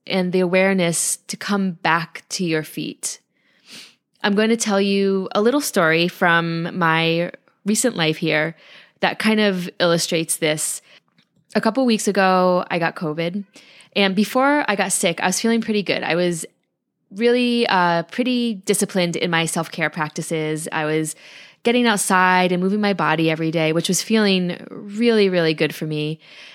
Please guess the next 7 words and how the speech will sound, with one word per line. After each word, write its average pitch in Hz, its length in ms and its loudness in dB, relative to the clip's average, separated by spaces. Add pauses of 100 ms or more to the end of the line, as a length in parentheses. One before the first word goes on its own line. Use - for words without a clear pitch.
and 165 320 2
meditating 220 1080 2
and 160 580 0 (400)
finding 175 400 0
some 175 180 -2
time 165 840 0 (120)
to 165 760 0